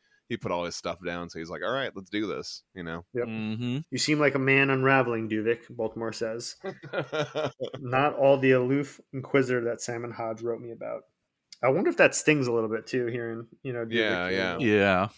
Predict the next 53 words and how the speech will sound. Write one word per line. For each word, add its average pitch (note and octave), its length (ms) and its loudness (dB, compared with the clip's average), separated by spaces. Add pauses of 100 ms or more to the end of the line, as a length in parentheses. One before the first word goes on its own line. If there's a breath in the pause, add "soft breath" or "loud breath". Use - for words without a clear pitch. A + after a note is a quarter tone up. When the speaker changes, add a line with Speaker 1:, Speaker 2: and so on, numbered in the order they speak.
(140)
Speaker 2:
like, A2 180 -10
"Damn, A#2+ 220 -2
was A2 140 -8
this A2 120 -12
a G#2 40 -16
trap A#2+ 320 -8
or C3+ 60 -8
something?" C3+ 460 -12
I C3 80 -4
think C3 220 -4
he's B2+ 220 -2
too, B2+ 320 -2
like, A2 200 -6 (100)
crazed A2+ 520 -8
to A2+ 120 -12 (600 loud breath)
think A2+ 180 -10
Speaker 1:
To B2 60 -4
Speaker 2:
anything B2+ 180 2
Speaker 1:
even B2 220 2
Speaker 2:
else. G#2+ 120 -2
Speaker 1:
recognize, G2+ 840 0
yeah. E2+ 520 -2 (200)
Speaker 3:
Yeah. E2+ 280 -4
Speaker 2:
Yeah. G#2 120 -2 (200)
I A2+ 80 2
mean, C3 200 4
the B2+ 80 2
next C#3 260 2
page, B2 340 2
when B2 120 -4
you A#2+ 140 -4
look A#2 140 -2
at A#2 140 -4
Duvik's A2 340 -6
face, A2 320 -6
like, A2+ 140 -8
in A2+ 60 -10
that G2+ 140 -12
one A2 220 -10
panel, A2 340 -10
he A#2 120 -8
just A2 200 -8
looks A2 180 -12
like A2+ 120 -10
a - 80 -18
crazy A#2 320 -16
maniac. D#2+ 420 -18 (600 soft breath)
He B2+ 60 -6
looks C3+ 160 0
like C3+ 120 2
a A2+ 60 0
rabid A2 460 -4
dog. A2 400 -6